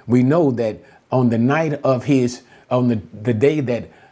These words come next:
his wife was supposed to be given to him during the festivities, the marriage festivities,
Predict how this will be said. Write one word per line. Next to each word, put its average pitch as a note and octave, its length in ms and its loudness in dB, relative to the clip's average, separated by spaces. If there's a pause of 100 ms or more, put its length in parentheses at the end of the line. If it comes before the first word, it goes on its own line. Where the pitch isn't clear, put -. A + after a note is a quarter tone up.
(160)
his - 260 0
wife C3+ 460 -2
was A#2+ 140 -6
supposed C3 380 0
to A#2+ 40 -4
be A#2+ 140 0
given E3 380 2
to B2+ 100 -4
him G2+ 440 -6
during C#3+ 260 0
the B2 60 -2
festivities, C3+ 1160 -2 (480)
the A2+ 120 -4
marriage D3 580 -2
festivities, G#2+ 960 -6